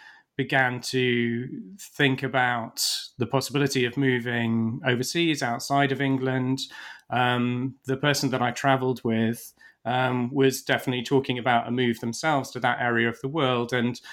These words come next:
and shortly after that, they, they initiated a move of a, of a, a group of us moving down to the Southern Balkans. So I moved to, uh, Greece, northern Greece, in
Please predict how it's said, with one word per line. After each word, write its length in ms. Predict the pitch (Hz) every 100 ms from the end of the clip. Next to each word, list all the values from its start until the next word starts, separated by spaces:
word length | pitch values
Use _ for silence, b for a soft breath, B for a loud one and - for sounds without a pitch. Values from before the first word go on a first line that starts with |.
| B -
and 140 | 127
shortly 380 | - 147 127 123
after 340 | 123 120 -
that, 340 | 117 113 120 120
they, 420 | 123 120 117 123 131
they 120 | 127
initiated 680 | 123 131 - 127 117 117 117
a 40 |
move 360 | 117 117 117 113
of 100 | 113
a, 260 | 123 - 127
of 80 |
a, 140 | 117 113 -
a 80 | 117
group 340 | 147 151 147
of 120 | 123
us 160 | 117 -
moving 280 | 123 117 113
down 240 | 117 117
to 100 | -
the 80 | 113
Southern 300 | - 107 110
Balkans. 580 | 117 113 113 110 123 - B B B B
So 180 | -
I 100 | 135
moved 500 | 143 160 160 160 - -
to, 580 | 139 131 127 123 123 131 _ -
uh, 520 | 117 117 113 113 117 156
Greece, 460 | 127 143 147 165 -
northern 340 | 156 135 131
Greece, 420 | 120 131 135 139 -
in 360 | 120 117 117